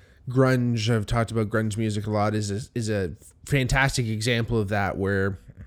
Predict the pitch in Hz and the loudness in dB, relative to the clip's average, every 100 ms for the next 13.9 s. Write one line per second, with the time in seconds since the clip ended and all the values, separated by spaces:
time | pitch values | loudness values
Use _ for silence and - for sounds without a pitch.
0 | - _ _ _ _ _ _ - 110 113 | -20 _ _ _ _ _ _ -10 -2 0
1 | 87 85 98 90 80 107 120 123 - 123 | 0 -2 -2 -2 0 0 2 0 -2 -2
2 | 117 117 117 87 82 - - - - - | -2 -2 -2 -4 -8 -10 -18 -20 -20 -10
3 | 101 85 67 67 - - - - - - | -6 -4 -6 -8 -14 -16 -16 -16 -16 -18
4 | - - - - 117 120 113 107 98 95 | -6 -4 -4 -2 0 2 2 2 0 -2
5 | - 117 107 113 104 98 98 - - - | -2 -2 0 0 0 0 -4 -10 -12 -8
6 | - - - - 107 127 131 120 113 113 | -6 -6 -8 -6 0 2 4 2 2 0
7 | 107 120 113 110 110 113 107 107 104 98 | -2 -2 0 0 2 2 2 0 0 -4
8 | - 123 - 123 120 - 131 127 - 107 | -6 -6 -2 -2 -2 0 2 2 0 0
9 | 110 101 - - - - - 120 127 127 | 2 2 -2 -12 -20 -20 0 6 6 6
10 | 131 131 117 127 117 110 107 98 92 - | 4 2 2 4 4 4 2 2 0 -4
11 | - - _ - - 139 120 - 110 127 | -16 -20 _ -14 0 2 2 2 -2 -2
12 | 120 120 127 117 120 120 113 113 104 104 | 0 2 2 2 2 2 2 2 0 2
13 | 117 120 104 98 135 131 104 - - | 2 4 2 0 2 2 2 -2 -6